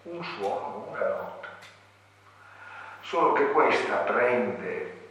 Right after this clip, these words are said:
significato da quelle precedenti e da quelle successive, che noi magari non abbiamo mai ascoltato, ma che in ragione della musicalità del nostro orecchio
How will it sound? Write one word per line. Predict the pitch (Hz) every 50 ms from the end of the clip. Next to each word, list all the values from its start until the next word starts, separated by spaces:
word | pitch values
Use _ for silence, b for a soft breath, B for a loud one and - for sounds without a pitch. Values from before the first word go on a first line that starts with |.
| - - - - -
significato | - - 120 113 113 113 101 - - 110 - - 95 95 92 - - - - - - - - - - - -
da | - 107 101
quelle | - - 101 104 101 98 -
precedenti | - - - - - - - - - - - - - 90 90 87 90 87 - - - - - - - B B B B B B B B B -
e | - -
da | 135 -
quelle | - - 110 110 113 - -
successive, | - - - - - 101 98 - - - 90 87 87 87 87 - - - - - - - - - - B B B B B B B B B B B B -
che | - 143 139 135 131 127 127
noi | 131 - - - - - -
magari | 101 101 - - - - -
non | - - 208 -
abbiamo | - 104 107 104 104 101
mai | 98 101 104 107 104 101 95
ascoltato, | 95 - - - 131 131 - - - - - - - 143 143
ma | 143 143 139 143
che | 147 160
in | 160 170 165 165
ragione | 147 135 113 113 120 131 139 135 147 139 123
della | 113 113 113 113 110 110
musicalità | 110 101 - - 127 - - - 104 104 104 - - 107 107 113 110 110
del | 104 98
nostro | 98 101 101 101 - - - - 117 113
orecchio | - 113 127 127 123 123 - - - -